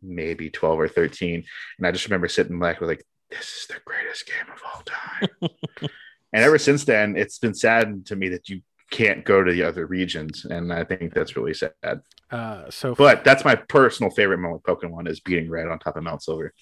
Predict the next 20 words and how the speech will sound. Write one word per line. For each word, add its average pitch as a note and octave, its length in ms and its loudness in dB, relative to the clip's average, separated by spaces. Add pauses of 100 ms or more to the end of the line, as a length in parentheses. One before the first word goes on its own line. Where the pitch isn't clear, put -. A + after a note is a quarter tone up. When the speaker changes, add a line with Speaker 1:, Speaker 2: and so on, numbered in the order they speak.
(120)
Speaker 3:
So - 240 -8
fun D3+ 300 -4
Speaker 2:
Awesome. D3 60 -4
Speaker 3:
fact, - 680 -6 (200)
uh, G#2+ 540 -10 (1160)
or A2 120 -6
addition B2 460 0
to - 120 -10
your B2 200 -2
story, G2+ 460 -8 (640)
uh, G#2 300 -6 (120)
I D3 180 -2
was A#2 280 -2
there B2 560 -2 (420)
when A2 880 -6 (440)
you A#2 180 -6
were A#2 100 -4
playing G#2 360 -6
Soul F#3+ 340 -2
Silver G2 560 -8